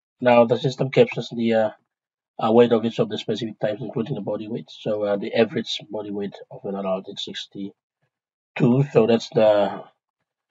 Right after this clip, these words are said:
um, default there. You can change it maybe eighty, and then click on the save button there. Let's save.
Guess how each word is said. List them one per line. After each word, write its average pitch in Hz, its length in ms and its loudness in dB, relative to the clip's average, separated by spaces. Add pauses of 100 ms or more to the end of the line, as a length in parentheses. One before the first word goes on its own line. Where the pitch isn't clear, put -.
(340)
um, 101 560 4 (180)
default 120 360 6
there. 147 200 0 (260)
You - 80 -20
can 98 140 -14
change - 300 -10
it 98 100 -12
maybe 98 320 -8
eighty, 139 400 -10 (840)
and 110 100 -14
then 104 120 -14
click 104 200 -8 (160)
on 110 200 -2
the 101 240 -8
save - 400 -10
button 98 380 -8
there. 143 160 -8 (100)
Let's - 160 -20
save. 110 220 -12